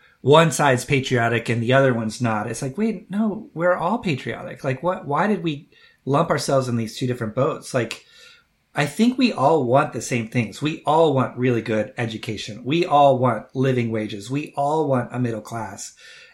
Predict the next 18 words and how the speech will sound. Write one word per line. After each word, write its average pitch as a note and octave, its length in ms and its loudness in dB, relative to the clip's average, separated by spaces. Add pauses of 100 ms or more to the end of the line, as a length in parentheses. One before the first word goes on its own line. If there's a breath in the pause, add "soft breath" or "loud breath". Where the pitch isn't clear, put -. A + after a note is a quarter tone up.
(120 loud breath)
And C3 440 2 (160)
we C3 380 -4
disagree C3 460 0
on A#2+ 100 2
how A#2+ 160 0
to G#2+ 80 -2
get - 260 -6
there, B2 200 0
but C3 220 0
we C#3 200 -4
really, D#3 520 -4 (880 soft breath)
we D#3+ 200 -10
all G3+ 220 0
want G3+ 260 2
the A2 100 -4
same A#2+ 320 -2
things. F#3 640 -6 (180)
And C3+ 400 0